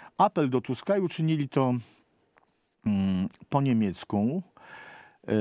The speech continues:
„Jako protestujący zostało nas tylko trzech. Chcieliśmy podzielić się najnowszymi informacjami”, tak mówili. E, Kolega ostatni wczoraj wieczorem został zabrany. Wcześniej w sobotę dwóch zabrało pogotowie. Chcielibyśmy zwrócić się z apelem do premiera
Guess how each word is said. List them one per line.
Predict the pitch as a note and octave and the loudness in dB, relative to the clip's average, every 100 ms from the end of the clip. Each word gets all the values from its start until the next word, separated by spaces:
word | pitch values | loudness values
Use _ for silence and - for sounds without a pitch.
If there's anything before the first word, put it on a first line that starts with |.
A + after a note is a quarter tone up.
| G#2 | 0
„Jako | B2 D#3 G3 | 2 2 0
protestujący | D3+ C#3 D3+ - D#3 E3+ D3+ | -2 -2 -2 0 0 0 0
zostało | C3 B2+ D#3+ D3 | 0 0 0 2
nas | B2+ - | 0 -2
tylko | D3 C3+ | -2 -2
trzech. | A#2 - B2+ C3+ - | -2 0 2 2 0
Chcieliśmy | - D#3 - B2+ | -2 -2 -2 -2
podzielić | B2+ C3 C3+ | 0 0 -2
się | - | 0
najnowszymi | B2+ B2 A2+ - C3 | 0 2 0 -2 0
informacjami”, | A#2 - A2 G#2+ - B2+ C3+ D#3 | 0 0 0 0 -2 -2 0 -2
tak | D3+ - | -4 -4
mówili. | D3 D#3+ D#3 D#3+ - - - - - | -2 0 0 -2 -6 -18 -18 -18 -8
E, | - A2+ A2+ | 0 2 2
Kolega | A2 C#3 C#3+ C#3+ C3+ | 2 0 2 2 2
ostatni | A#2+ - C#3 - B2 | 2 0 0 0 0
wczoraj | C#3+ A#2 | 2 2
wieczorem | A2+ - A#2+ | 0 0 0
został | A2 B2 G2+ | 0 0 2
zabrany. | A2 G#2 C#3+ D3 | 2 2 2 0
Wcześniej | - B2+ B2 | -2 -2 -2
w | |
sobotę | - A2+ A#2 A2+ | 0 0 0 0
dwóch | A2+ G#2 | 0 0
zabrało | G#2+ G#2+ G#2 | 2 2 2
pogotowie. | G#2+ G2+ G#2+ C3+ B2 | 0 -2 0 0 -2
Chcielibyśmy | - A2+ - A2 | 0 -2 -2 -2
zwrócić | G#2 A2 A2+ | -2 -4 -6
się | A2+ | -2
z | G#2+ | -2
apelem | - C#3 A#2 | 0 0 0
do | G2+ | -2
premiera | - A2 A2 G#2 | 0 0 2 0